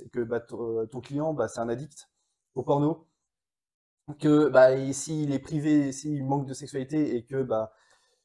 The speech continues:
ça le met en danger, bah, faut lui expliquer, bah, tiens, attends, euh, l-, ouais, mais ta femme, elle est enceinte, c'est très bien, t'es addict au porno, c'est très bien, t'as, t'as, t'as, tu t'es,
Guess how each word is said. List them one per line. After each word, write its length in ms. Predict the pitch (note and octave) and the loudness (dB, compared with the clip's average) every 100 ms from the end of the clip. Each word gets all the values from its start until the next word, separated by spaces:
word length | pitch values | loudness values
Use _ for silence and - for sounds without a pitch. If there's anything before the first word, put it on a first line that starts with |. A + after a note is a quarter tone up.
| _ _ _ | _ _ _
ça 160 | - C#3 | -2 -2
le 60 | |
met 60 | B2 | 0
en 100 | A#2+ | -2
danger, 420 | A#2+ A#2+ A3+ - _ _ _ _ _ _ | -4 -6 -6 -10 _ _ _ _ _ _
bah, 100 | C3 | -16
faut 120 | - | -8
lui 120 | C3 A#2+ | -8 -8
expliquer, 340 | - C3 G#3 | -10 -18 -12
bah, 140 | E3+ | -8
tiens, 180 | A#2+ F3+ | -8 -8
attends, 300 | F3+ F3 F3 | -12 -8 -6
euh, 140 | B2 A#2 | -6 -6
l-, 220 | B2 B2 _ - | -6 -10 _ -8
ouais, 80 | C3 | -6
mais 380 | A#2 - A2+ A#2+ | -6 -14 -18 -10
ta 100 | B2+ | -6
femme, 220 | E3 D3+ | -4 -2
elle 80 | A#2+ | -4
est 20 | |
enceinte, 320 | A2+ E3 C4+ | -4 -8 -10
c'est 220 | - - | -16 -20
très 140 | - A#2 | -12 -6
bien, 180 | D3+ | -4
t'es 140 | G#3 A#2+ | -2 -2
addict 260 | B2 D3 | -4 -6
au 40 | B2+ | -6
porno, 460 | C3 A#2+ D#3 C4 - | -4 -2 -4 -6 -12
c'est 180 | - | -16
très 140 | - D3 | -8 -4
bien, 120 | E3 | -2
t'as, 140 | F3 B2+ | -4 -6
t'as, 220 | - C3 | -6 -8
t'as, 480 | - A#2 A2+ A2 A2+ _ | -4 -4 -4 -8 -12 _
tu 140 | - - | -20 -6
t'es, 280 | B2+ - | -6 -6